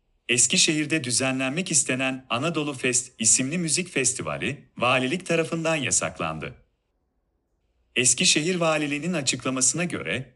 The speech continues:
müzik festivalinin yasaklanmasının gerekçesi şu. Kentte huzur ortamı, kamu düzeni ve güvenliğinin sağlanması,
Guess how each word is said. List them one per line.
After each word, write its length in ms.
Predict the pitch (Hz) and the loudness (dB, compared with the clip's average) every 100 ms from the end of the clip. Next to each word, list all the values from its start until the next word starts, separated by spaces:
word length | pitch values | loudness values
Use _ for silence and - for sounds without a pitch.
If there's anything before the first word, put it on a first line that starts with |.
| - | -8
müzik 340 | 120 127 185 | -2 0 0
festivalinin 720 | - 147 - 135 135 135 170 | 0 0 0 0 0 0 -2
yasaklanmasının 920 | 175 156 151 143 147 139 143 - 170 175 | 0 0 0 0 -2 0 0 0 0 -2
gerekçesi 540 | 156 139 131 107 - | 0 -2 -2 -2 2
şu. 360 | - 76 69 _ _ _ _ _ _ _ _ _ _ _ _ | 0 0 -8 _ _ _ _ _ _ _ _ _ _ _ _
Kentte 400 | - 127 123 175 | -2 -2 0 -2
huzur 300 | 175 147 151 | 0 0 0
ortamı, 640 | 147 123 - 73 90 131 - - | 0 -2 -4 -8 -6 -8 -12 -6
kamu 300 | 135 170 151 | -2 -2 0
düzeni 400 | 131 131 143 160 | 0 0 0 -2
ve 80 | |
güvenliğinin 600 | 131 120 127 127 131 139 175 | -4 -2 -2 -2 -2 0 2
sağlanması, 880 | - 131 113 85 76 - - 135 | 2 2 -2 -4 -2 -2 0 -4